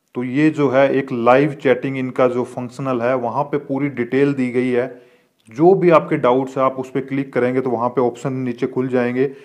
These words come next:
कि आप सेलर रजिस्ट्रेशन का वीडियो देख सकते हो, बायर रजिस्ट्रेशन कैसे करना है, रिक्वेस्ट डिटेल कैसे डालने हैं, ऑर्डर आपको कैसे डालना है, बिड आपको कैसे डालनी है,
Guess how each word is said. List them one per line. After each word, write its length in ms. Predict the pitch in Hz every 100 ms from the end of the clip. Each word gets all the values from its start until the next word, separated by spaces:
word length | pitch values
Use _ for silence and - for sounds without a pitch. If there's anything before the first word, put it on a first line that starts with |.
| _ _
कि 100 | 127
आप 100 | 123
सेलर 380 | 123 127 123 131
रजिस्ट्रेशन 600 | 123 120 - 139 127 131
का 100 | 123
वीडियो 340 | 113 117 123 131
देख 200 | 127 127
सकते 280 | 131 -
हो, 140 | 127 127
बायर 300 | 117 117 131
रजिस्ट्रेशन 460 | 120 123 - 131 127
कैसे 260 | 123 127
करना 320 | 123 120 120 123
है, 120 | 123
रिक्वेस्ट 640 | 123 _ - - 139 143
डिटेल 320 | 131 131 135 131
कैसे 260 | 135 135
डालने 340 | 123 123 123 127
हैं, 80 |
ऑर्डर 420 | 127 123 127 143 135
आपको 220 | 131 -
कैसे 260 | 135 127
डालना 340 | 123 120 120 123
है, 160 | 120
बिड 200 | 143 151
आपको 280 | 143 135 143
कैसे 260 | 131 127 131
डालनी 360 | 120 117 120
है, 120 | 120